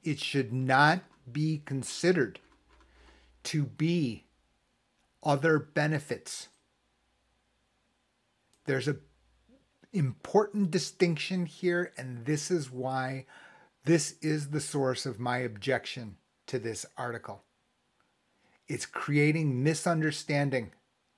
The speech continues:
Okay? Let me make some extra points. Number one,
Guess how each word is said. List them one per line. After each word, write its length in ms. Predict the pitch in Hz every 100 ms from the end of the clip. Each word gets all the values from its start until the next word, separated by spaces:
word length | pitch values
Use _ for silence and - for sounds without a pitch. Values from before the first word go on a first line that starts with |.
| _ _ _ _ _ _ _ _ _ _ _ _ _ _
Okay? 220 | - 127 - _ _ _ _ _ _ _ _ _ _ - - _ _ _ _ -
Let 100 | 120
me 60 |
make 240 | 127 135 139
some 240 | 143 156 151 -
extra 340 | 131 - - 127
points. 380 | - 113 - 117
Number 260 | 117 113
one, 300 | 139 131 101